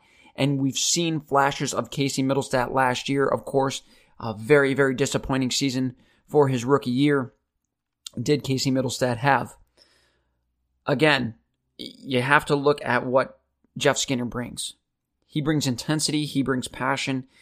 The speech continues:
he brings a lot of goal scoring. A lot of goal scoring. I'll leave you with this. Is he worth nine million dollars a year? To the Sabres?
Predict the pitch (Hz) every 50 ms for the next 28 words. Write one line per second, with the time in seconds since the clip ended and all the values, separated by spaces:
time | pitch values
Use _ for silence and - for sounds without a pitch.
0 | - - - _ - 180 202 202 160 156 165 165 165 151 - - - 143 143 147
1 | 143 131 123 123 131 135 135 127 135 135 - - _ _ - - 127 123 117 117
2 | 131 127 127 131 - - - - - - - - - _ _ _ _ _ _ _
3 | _ _ _ _ _ _ _ _ _ _ _ _ _ - 139 135 135 139 131 127
4 | - - 120 113 - - - - - - - - - - _ _ _ _ _ _
5 | _ _ _ _ _ _ _ _ _ _ _ _ _ _ _ _ _ - 143 151
6 | 160 156 139 139 135 135 131 135 - 131 139 143 - - - - _ _ _ _
7 | _ _ _ _ _ _ _ _ _ _ _ _ _ _ - 175 185 175 - 190
8 | 185 170 175 175 170 - 170 165 165 165 165 165 165 165 165 160 165 156 160 160
9 | 156 135 147 151 151 156 156 151 151 147 - _ _ _ _ _ _ _ _ _
10 | _ _ _ _ _ _ _ - - 143 156 151 - - 185 180 185 185 202 214
11 | 214 214 - - -